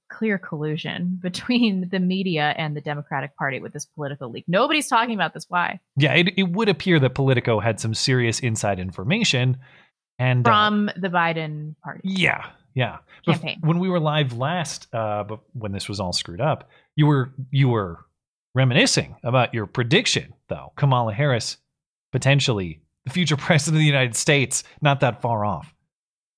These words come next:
Speaker 1: Yeah, I know. Weird, right? I didn't expect it to go this way, though.
Speaker 2: It's a weird, non-traditional route, but, uh, we'll go through it all.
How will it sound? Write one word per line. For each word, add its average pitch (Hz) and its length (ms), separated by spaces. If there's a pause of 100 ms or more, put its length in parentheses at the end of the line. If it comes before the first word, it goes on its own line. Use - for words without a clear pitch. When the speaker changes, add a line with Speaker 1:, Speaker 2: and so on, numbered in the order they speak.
(340)
Speaker 1:
Yeah, 226 260
I 185 160
know. 170 360
Weird, 165 340
right? 165 280
I - 80
didn't 208 300
expect - 640
it 160 80
to 160 80
go 151 240
this 147 200
way, - 220
though. - 220
Speaker 2:
It's 147 180
a 156 60
weird, 131 800
non-traditional 113 880
route, 67 340 (100)
but, 117 220
uh, 107 80
we'll 143 160
go 170 180
through 147 280
it 104 80
all. 80 260